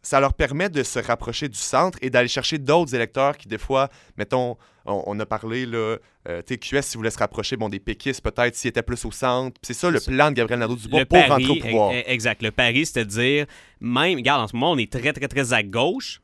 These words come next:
Speaker 2: Même si on se rapproche peut-être, mettons, du P Q,
Speaker 1: Mhm.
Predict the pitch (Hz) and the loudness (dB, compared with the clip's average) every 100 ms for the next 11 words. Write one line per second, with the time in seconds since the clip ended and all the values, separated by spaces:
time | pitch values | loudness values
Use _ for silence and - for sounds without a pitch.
0 | _ 110 139 185 - 143 123 - - 135 | _ -2 0 0 0 -2 -2 -4 -6 0
1 | 185 - 156 180 185 - 139 139 117 120 | 0 0 -2 0 0 -2 -4 -4 -4 -4
2 | 120 101 _ 131 117 - - 196 143 139 | -4 -6 _ 0 0 -2 -4 -2 -2 -4